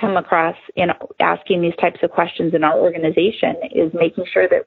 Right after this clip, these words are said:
we have looped in our purchasing department. We don't want there to be any contracting hiccups that could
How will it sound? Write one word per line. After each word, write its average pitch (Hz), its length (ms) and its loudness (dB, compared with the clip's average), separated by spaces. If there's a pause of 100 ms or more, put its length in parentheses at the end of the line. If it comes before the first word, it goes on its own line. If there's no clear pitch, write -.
we 180 240 2
have 165 140 0
looped 170 260 2
in 160 100 2
our 143 120 2
purchasing 208 480 0
department. - 520 -4 (640)
We 233 180 4
don't 247 240 2
want 196 220 0
there 190 140 2
to 190 100 -2
be 175 240 2
any 196 380 2
contracting 208 840 -2
hiccups - 460 0
that 165 100 0
could 170 140 -4